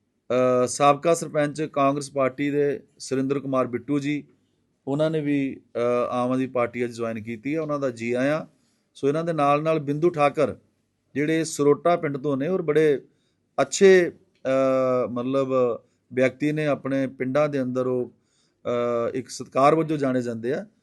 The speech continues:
ਸੋ, ਅ, ਬਿੰਦੂ ਠਾਕਰ ਜੀ, ਉਹਨਾਂ ਨੇ ਵੀ ਅੱਜ ਆਮ ਆਦਮੀ ਪਾਰਟੀ ਜੁਆਇਨ ਕੀਤੀ ਆ। ਸੋ ਇਹਨਾਂ ਦੇ ਨਾਲ ਵਿਪਨ, ਅ, ਜਿਹੜੇ, ਅ, ਬਾਰਮਾ ਨਾਲ ਸੰਬੰਧਿਤ ਨੇ ਔਰ ਅੱਛੇ, ਅ, ਪਰਿਵਾਰ ਚੋਂ ਨੇ, ਅੱਛੇ,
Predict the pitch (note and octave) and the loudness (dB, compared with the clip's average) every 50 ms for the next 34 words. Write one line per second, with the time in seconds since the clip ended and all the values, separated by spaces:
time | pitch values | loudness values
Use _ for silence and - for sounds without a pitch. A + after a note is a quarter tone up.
0 | _ _ _ _ _ - - B2+ B2 B2 B2 B2 A#2+ A#2+ A#2+ A#2 A2+ - - - | _ _ _ _ _ -8 -4 0 2 2 2 2 2 0 0 -2 -2 -4 -6 -8
1 | - A2 A2+ A#2 A2+ A#2 B2 B2+ C3+ C#3 C3 C3 C3 B2+ C3 D3 C#3 C#3 D3 D#3+ | -6 -4 -4 -4 -4 -4 -4 -4 -4 -4 -4 -2 -4 -2 -2 -4 -6 -4 -4 -4
2 | D#3+ D#3 - - - B2 C3 C#3+ D3+ D#3 D3 C#3 C#3+ C3+ B2+ B2 B2 C3 B2 A#2+ | -6 -6 -8 -12 -10 -6 -6 -4 -4 -4 -4 -2 -2 -2 -2 -2 -4 -4 -4 -4
3 | B2 B2 B2+ B2 - A#2+ A#2+ A2+ A#2+ A#2 A2+ A#2+ A#2 A#2+ A2+ A#2+ B2 - C3+ D3+ | -4 -6 -6 -6 -6 -6 -6 -6 -8 -10 -10 -10 -12 -10 -10 -12 -12 -10 -8 -8
4 | D#3+ D#3+ - D3 D3 D3 D3 D#3 E3 D#3+ D#3 C#3 C3 C3 C#3 C3+ B2+ B2+ D3 C#3 | -8 -8 -6 -6 -6 -6 -6 -6 -6 -6 -4 -2 0 0 0 -2 -2 -4 -6 -4
5 | - F#3+ F3 D3 B2 F2 - _ _ _ _ _ _ _ _ _ _ _ _ _ | -2 -2 -2 -2 -4 -8 -12 _ _ _ _ _ _ _ _ _ _ _ _ _
6 | _ _ _ _ _ A#2+ B2+ B2 B2+ B2+ B2+ C3 D3 D#3 D#3+ E3 D#3+ D#3+ D#3 D#3 | _ _ _ _ _ -4 -2 -2 -2 -2 -2 -2 -2 0 0 0 2 2 2 2
7 | D3+ D3+ D3 - - - - A#2 A#2 A#2+ A#2+ A#2 A#2 A2 A#2+ B2 B2+ C3+ C#3+ D#3 | 2 0 0 -2 -4 -6 -6 -4 -2 -2 -2 -2 -2 -2 -2 0 0 0 0 0
8 | D#3 D#3 D#3 D3+ D3+ D3+ D3 - D3 D3 D3 E3 E3 D#3+ E3+ F3+ F3 D#3+ D#3 D3 | 0 0 2 2 2 0 0 -2 -4 -6 -4 -4 -6 -6 -6 -4 -2 0 0 0
9 | - - C3+ - - F3+ G3+ E3+ B2 - - _ _ _ _ _ _ _ _ - | 0 -2 -4 -2 2 4 4 4 4 0 -6 _ _ _ _ _ _ _ _ -8
10 | - B2 C3 C3 B2+ B2+ B2 B2 B2 A#2+ A#2 - - - G2 G2 - _ - B2 | -4 -2 0 0 0 0 0 0 -2 -2 -4 -6 -10 -16 -16 -18 -16 _ -4 -2
11 | B2+ B2+ B2+ B2+ B2 C3 C3+ C3 - D#3 D#3 D#3 D#3 D3 C3+ C3+ - - D3 C#3+ | 0 0 2 2 2 2 0 0 -2 -4 -6 -4 -2 -4 -4 -4 -4 -2 0 0
12 | C#3 C3+ C3 - | 0 0 -2 -4